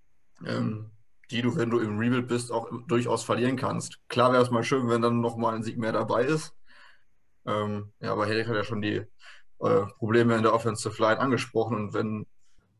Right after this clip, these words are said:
du da halt deine größte Problemstelle hast, das wird's, <laughs> macht's schwierig fürs Pass- und fürs Laufspiel. Ähm, dementsprechend glaube ich tatsächlich, dass die Dolphins jetzt wirklich,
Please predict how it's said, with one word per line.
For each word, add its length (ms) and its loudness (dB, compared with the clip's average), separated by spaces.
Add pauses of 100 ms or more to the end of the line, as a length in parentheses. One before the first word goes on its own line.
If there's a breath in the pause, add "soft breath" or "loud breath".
(140)
du 240 -2
da 260 4
halt 200 4
deine 220 0
größte 240 -6
Problemstelle 640 -2
hast, 340 0
das 280 -6
wird's, 260 2
<laughs> 280 0
macht's 220 0
schwierig 360 2
fürs 220 0
Pass- 220 0
und 120 -4
fürs 180 -2
Laufspiel. 640 -2 (1000)
Ähm, 440 -2 (580)
dementsprechend 1040 0
glaube 240 2
ich 60 -4
tatsächlich, 360 0
dass 160 -4
die 80 -10
Dolphins 360 -2
jetzt 340 -10 (580)
wirklich, 840 2